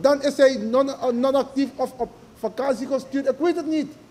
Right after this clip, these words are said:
Het is, het is gewoon moeilijk voor ons om te functioneren. Het wordt gewoon moeilijk gemaakt voor ons om te functioneren.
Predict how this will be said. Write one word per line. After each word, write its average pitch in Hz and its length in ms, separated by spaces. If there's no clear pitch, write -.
Het - 140
is, 311 120
het 302 160
is 311 140
gewoon 320 240
moeilijk 294 480
voor 311 220
ons 269 220
om 262 180
te 254 100
functioneren. 240 520
Het 220 120
wordt 247 160
gewoon 262 200
moeilijk 294 360
gemaakt 269 320
voor 233 200
ons 240 180
om 214 140
te 214 100
functioneren. 190 240